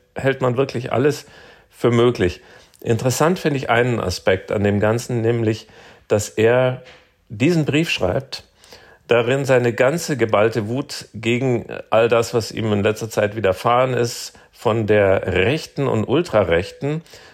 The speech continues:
Übrigens, diesen, diese Phrase rechts und ultrarechts, äh, die benutzt er auf diesem dreieinhalbseitigen Brief vierzehn Mal. Also das liegt ihm wirklich sehr am Herzen.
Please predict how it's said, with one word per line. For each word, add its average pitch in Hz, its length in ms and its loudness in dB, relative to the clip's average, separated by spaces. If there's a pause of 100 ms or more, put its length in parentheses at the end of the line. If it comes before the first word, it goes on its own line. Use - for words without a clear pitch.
(120)
Übrigens, 110 380 0
diesen, 104 300 -2
diese 101 240 -2
Phrase 101 480 0
rechts 113 300 -2
und 95 120 -2
ultrarechts, 104 600 0
äh, - 160 -4
die 104 180 -6
benutzt 107 400 0
er 107 60 2
auf 98 80 -4
diesem 104 200 -4
dreieinhalbseitigen 101 800 0
Brief 104 240 -2
vierzehn - 480 -2
Mal. 98 400 2
Also 98 160 0
das 110 380 -2
liegt 104 220 -4
ihm 113 120 2
wirklich 110 320 -2
sehr 113 200 0
am 113 120 0
Herzen. 101 420 -2